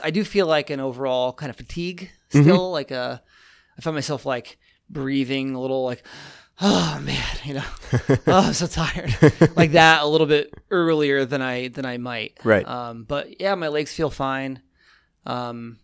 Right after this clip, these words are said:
Speaker 2: Feet are still in good shape.
Speaker 1: yeah, my feet
Speaker 2: Yeah.
Speaker 1: are good. I had a couple little blisters. They're all kind of getting back to normal.
Speaker 2: Yeah.
Speaker 1: Uh, but yeah, besides that, I'm good. I, the, the level of intensity was really not that high.
Speaker 2: Right.
Speaker 1: You know, if I, if I go into a, a hundred miler and I'm trying to, like,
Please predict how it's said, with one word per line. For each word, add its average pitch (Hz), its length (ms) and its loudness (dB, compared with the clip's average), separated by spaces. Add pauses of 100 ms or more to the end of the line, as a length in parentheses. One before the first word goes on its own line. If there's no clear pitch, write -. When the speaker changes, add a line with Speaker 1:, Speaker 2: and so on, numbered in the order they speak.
Speaker 2:
Feet 110 200 0
are 107 40 -4
still 104 180 -4
in 98 80 -2
good 95 140 -4
shape. 98 380 -6
Speaker 1:
yeah, 170 240 -2
my 143 80 -8
feet 120 120 -6
Speaker 2:
Yeah. 107 80 2
Speaker 1:
are 143 60 0
good. 147 240 2
I 143 40 0
had 139 100 -2
a - 20 -20
couple 143 200 -6
little 135 140 -2
blisters. 127 520 -6
They're 127 140 -6
all 123 300 -4 (200)
kind 135 160 -10
of 123 140 -12
getting - 180 -12
back 110 200 -6
to - 80 -14
normal. 117 520 -8
Speaker 2:
Yeah. 110 120 0
Speaker 1:
Uh, 113 160 -12 (600)
but 156 120 -2
yeah, 196 160 2
besides 175 360 -2
that, 185 180 -2
I'm 156 120 -6
good. 180 180 0
I, - 200 -4
the, 175 200 -6
the 170 160 -10
level 214 360 -2
of 135 100 -2
intensity 131 720 -6
was 117 380 -10
really 143 560 -6 (600)
not 131 420 -6 (160)
that 113 220 -12
high. 110 460 -12
Speaker 2:
Right. 101 340 -2
Speaker 1:
You 113 140 -16
know, 117 320 -14 (180)
if - 160 -18
I, 151 80 -6
if - 160 -10
I 180 80 0
go 170 180 -2
into 156 180 0
a, 143 140 2
a - 180 -12
hundred 135 340 -8
miler 135 460 -4
and 123 100 -8
I'm 120 100 -12
trying 131 220 -10
to, 127 100 -10
like, 117 340 -10